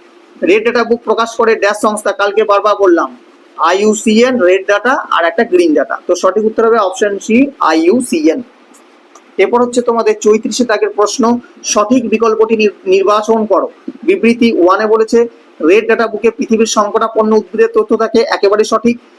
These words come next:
কাজিরাঙ্গা এক শৃঙ্গ গন্ডারের সংরক্ষণের জন্য প্রয়োজন, একেবারে সঠিক। মানে দুটো অপশনই কিন্তু সঠিক। তাহলে অপশন, আহ, সি হবে তোমাদের সঠিক উত্তর, ওয়ান এবং টু, টু উভয় কিন্তু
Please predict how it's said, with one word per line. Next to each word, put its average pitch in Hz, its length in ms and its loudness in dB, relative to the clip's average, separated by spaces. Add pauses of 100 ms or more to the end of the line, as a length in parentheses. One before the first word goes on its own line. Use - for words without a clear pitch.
(200)
কাজিরাঙ্গা 233 600 0
এক 226 200 -4
শৃঙ্গ 220 260 2
গন্ডারের 196 400 2 (180)
সংরক্ষণের 196 540 0
জন্য 196 140 0
প্রয়োজন, 175 440 0
একেবারে 208 360 0
সঠিক। 185 380 0 (300)
মানে 175 160 0
দুটো 180 280 2
অপশনই 220 360 0
কিন্তু 226 160 0
সঠিক। 226 320 -2 (200)
তাহলে 185 240 -2
অপশন, 220 460 -2
আহ, 175 140 -4
সি 220 300 0
হবে 214 200 0
তোমাদের 208 240 0
সঠিক 208 300 0
উত্তর, 226 280 0 (260)
ওয়ান 196 220 2
এবং 196 340 -2
টু, 180 300 -2 (100)
টু 220 60 2
উভয় 190 360 2
কিন্তু 208 360 -2